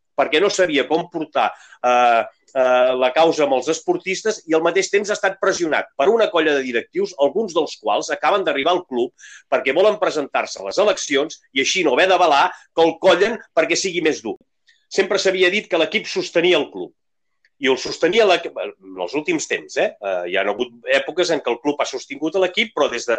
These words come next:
des dels èxits esportius, diguem que l'equip ha sostingut moltes vegades el club. Què ha passat ara? Que l'equip ja no sosté, ja no sosté el club, sobretot quan no hi ha futbol. I tots aquests que van arribant,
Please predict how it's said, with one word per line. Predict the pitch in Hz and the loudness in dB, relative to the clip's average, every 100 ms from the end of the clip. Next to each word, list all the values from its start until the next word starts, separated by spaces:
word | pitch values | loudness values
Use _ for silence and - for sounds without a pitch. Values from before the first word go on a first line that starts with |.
| - | -4
des | 107 - | -6 -4
dels | 101 156 | -4 -4
èxits | 165 - 156 - - - - | -4 -6 -6 -10 -16 -16 -8
esportius, | 123 - 160 165 180 220 165 | -6 -2 -4 0 2 2 0
diguem | 143 139 123 | -2 -2 -2
que | 117 110 104 | -2 0 -2
l'equip | 104 - 175 | -2 -4 -2
ha | - | -4
sostingut | - 208 151 143 170 | -4 -10 -6 -4 -2
moltes | 165 160 143 | -2 -2 -4
vegades | 143 147 151 156 - _ - | -2 0 0 -2 -6 _ -2
el | 135 - | -2 -2
club. | 98 - | -10 0
Què | 233 | 0
ha | 233 | 2
passat | 214 160 120 | 0 0 0
ara? | 90 - _ _ _ | -2 -6 _ _ _
Que | 190 | 0
l'equip | 214 214 208 175 | 2 0 -4 2
ja | 180 | 4
no | 196 | 4
sosté, | - 196 - _ 190 185 | 0 -4 -6 _ -2 0
ja | 165 190 | 2 2
no | |
sosté | 185 165 - 185 | 0 -4 -2 -2
el | - | -2
club, | 110 - | -8 -4
sobretot | 143 143 175 180 | -2 0 -2 0
quan | 180 | 2
no | 139 | 2
hi | 131 | 2
ha | - | 0
futbol. | 123 202 170 - _ - | 0 2 2 0 _ -16
I | 160 | -4
tots | 277 226 | -4 -2
aquests | 226 190 - | 0 0 2
que | 165 | 2
van | 139 | 2
arribant, | 131 127 165 | 0 0 0